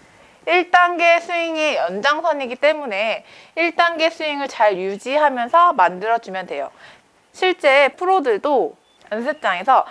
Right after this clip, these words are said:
하프 스윙 연습을 많이 하는데요. 그만큼 하프 스윙은 거의 골프 스윙에 합축된 엑기스 같은 스윙이라고 저는 생각해요.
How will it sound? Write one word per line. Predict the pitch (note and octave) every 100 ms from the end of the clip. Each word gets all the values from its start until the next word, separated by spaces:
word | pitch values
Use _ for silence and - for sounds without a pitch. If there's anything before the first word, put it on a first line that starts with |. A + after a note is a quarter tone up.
| -
하프 | - F4+ A4 F#4
스윙 | F4 E4
연습을 | G3+ G3+ A#3+ A#3
많이 | F#3 E3 F3+
하는데요. | C4 C#4+ B3 D#3 A#3 A#3 - _ _
그만큼 | G#3+ A#3 B3 C#4 C#4+ D4+ - - -
하프 | F4 F4 F4+
스윙은 | F4 E4 D#4 D4 D#4+ C#4+ D#3+
거의 | - F#3+ G3+
골프 | G#3 D#4 E4 E4
스윙에 | D#4+ C4+ A3+ B3+ F4+ _ -
합축된 | F4 - F4 _ F3 D3 _ _
엑기스 | G3+ G3 - B3 - G#3
같은 | F#3 - D#4+ E4+ F#4
스윙이라고 | - D#4+ D4 G#3 G3+
저는 | E3
생각해요. | E3+ G#3+ B3 - C3+